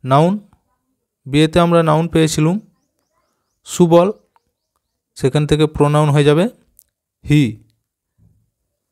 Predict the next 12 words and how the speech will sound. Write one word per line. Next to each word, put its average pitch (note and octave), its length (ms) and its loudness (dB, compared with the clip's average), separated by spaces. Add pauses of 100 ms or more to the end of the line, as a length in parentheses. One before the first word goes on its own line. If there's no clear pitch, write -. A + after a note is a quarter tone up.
(140)
আচ্ছা, A2+ 400 -4
সিয়েরটাতে F3 560 0
আমরা F3 220 0
নাউন E3 240 0
পেয়েছিলাম D#3+ 500 -2
কি? G3 220 -4 (1600)
গোপাল E3 380 2
and D3+ 360 -2 (280)
সীমা, C3 540 -2 (1300)
আর B2 80 -6
সেখান D#3+ 340 0
থেকে F#3 320 -2